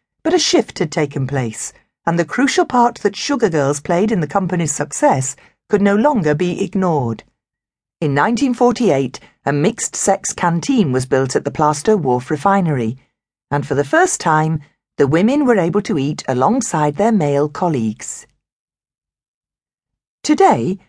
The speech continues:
after the closure of the docks and almost all of the local factories, much of Silvertown has the feeling of a ghost town.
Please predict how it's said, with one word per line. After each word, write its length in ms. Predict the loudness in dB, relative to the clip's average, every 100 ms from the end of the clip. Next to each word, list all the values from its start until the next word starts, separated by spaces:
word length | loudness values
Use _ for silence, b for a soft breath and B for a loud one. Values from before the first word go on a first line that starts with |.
| b -2
after 280 | 0 2
the 80 | 0
closure 480 | 2 2 2 0 -2
of 100 | -2
the 80 | -2
docks 420 | 0 -2 -4 -4
and 140 | 0
almost 340 | 0 0 0 2
all 280 | 4 4 2
of 80 |
the 80 | 2
local 280 | 0 0 -2
factories, 680 | -2 -4 -4 -4 -2 -2 -6 b b _ _ 0
much 340 | 0 2 -4
of 80 | -4
Silvertown 640 | 0 0 0 0 2 2
has 180 | 2 0
the 100 | -4
feeling 440 | -4 -2 0 0
of 80 | 0
a 80 | 0
ghost 480 | 0 0 -2 -10 -4
town. 420 | -2 0 0